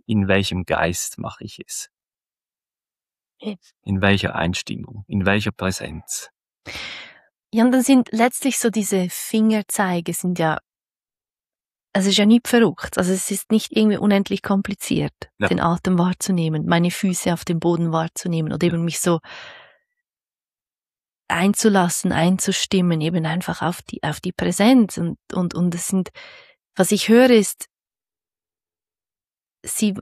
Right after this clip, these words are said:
Speaker 2: all diese Fingerzeige zeigen darauf hin, so, ja, auf dieses ultra simple sei präsent, sei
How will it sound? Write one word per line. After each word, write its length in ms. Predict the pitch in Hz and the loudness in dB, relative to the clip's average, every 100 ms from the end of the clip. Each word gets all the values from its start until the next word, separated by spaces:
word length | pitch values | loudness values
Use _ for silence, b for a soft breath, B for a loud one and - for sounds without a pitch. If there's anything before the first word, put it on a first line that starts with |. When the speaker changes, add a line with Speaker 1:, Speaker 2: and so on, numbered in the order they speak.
| _ | _
Speaker 2:
all 380 | - 185 226 226 - | 0 4 4 4 2
diese 260 | 226 220 | 0 2
Fingerzeige 760 | 208 - 226 214 - 202 185 180 | 2 4 6 4 2 2 2 0
zeigen 440 | - 185 190 190 185 | 2 4 4 4 2
darauf 400 | 185 170 156 - | 2 2 0 2
hin, 400 | 214 208 185 - | 4 4 2 -2
so, 480 | - 190 175 165 165 B B B B B B B | -2 2 2 2 -2 B B B B B B B
ja, 280 | 220 311 | -6 -2
auf 100 | 208 | -2
dieses 300 | - 214 208 - | 0 -2 -2 0
ultra 460 | 233 254 - 233 | 0 0 0 0
simple 640 | - 226 233 247 233 208 - _ _ _ - | 2 4 4 4 2 2 -2 _ _ _ -12
sei 360 | - 185 190 190 | -2 0 2 0
präsent, 500 | - 175 220 311 233 | -2 0 2 4 2
sei 420 | - 202 208 202 | 4 4 4 0